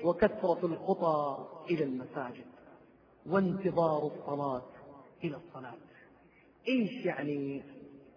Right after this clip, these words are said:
يمحو الله به الخطايا؟ إيش اللي ينغص عليك في حياتك؟ أحبتي، خلنا نتفق أنا وياكم. إيش اللي من-، ما الذي ينغص علينا حياتنا؟ يعني ما الذي يصيبك أحيانًا بالهم وبالغم؟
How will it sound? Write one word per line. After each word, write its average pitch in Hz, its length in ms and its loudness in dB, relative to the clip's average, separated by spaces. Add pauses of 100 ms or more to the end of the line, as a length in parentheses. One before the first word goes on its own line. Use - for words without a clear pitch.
(340)
يمحو 185 300 4
الله 151 240 2
به 135 200 -4
الخطايا؟ 117 540 -8 (1300)
إيش 330 200 10
اللي 320 140 12
ينغص 254 420 10
عليك 226 240 8
في 196 120 4
حياتك؟ 147 360 0 (140)
أحبتي، 254 460 10
خلنا 262 280 8
نتفق 190 460 6
أنا 131 100 0
وياكم. - 320 -2 (2000)
إيش 330 120 12
اللي 349 160 12
من-، 277 480 10
ما 311 80 12
الذي 339 240 12
ينغص 233 440 12
علينا 202 260 10
حياتنا؟ 165 400 8
يعني 214 180 10
ما 339 80 12
الذي 302 320 12
يصيبك 254 500 12
أحيانًا 247 360 12
بالهم 202 440 12
وبالغم؟ 214 680 12